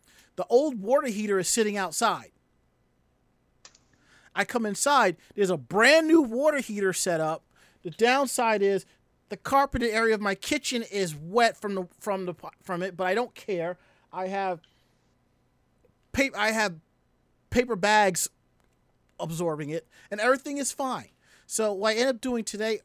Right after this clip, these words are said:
was I ended up ordering, um, brand new comic bins, but these are the type that are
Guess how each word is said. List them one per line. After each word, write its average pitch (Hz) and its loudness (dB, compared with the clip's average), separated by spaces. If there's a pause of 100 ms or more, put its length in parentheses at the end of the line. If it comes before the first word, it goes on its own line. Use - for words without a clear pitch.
(220)
was 190 -2
I 190 2
ended 233 -2
up 220 -2
ordering, 190 2
um, 160 -2 (1300)
brand 240 0
new 254 -2
comic 196 -8
bins, 262 -6 (160)
but 185 -6
these 233 -6
are 233 -6
the 202 -6
type 208 -4
that 185 -2
are 156 -2